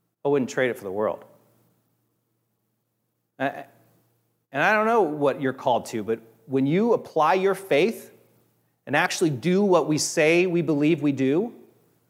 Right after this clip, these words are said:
it will feel risky, but over time, you'll realize it's actually an investment and that the dividends are, you, you can't even put words into it.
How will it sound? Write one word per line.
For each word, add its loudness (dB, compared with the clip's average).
it -2
will 4
feel 0
risky, -2
but 2
over 2
time, 0
you'll 2
realize 2
it's -4
actually 0
an 0
investment -8
and -4
that -2
the -2
dividends 0
are, -2
you, -6
you -2
can't -2
even -2
put -6
words -2
into -14
it. -18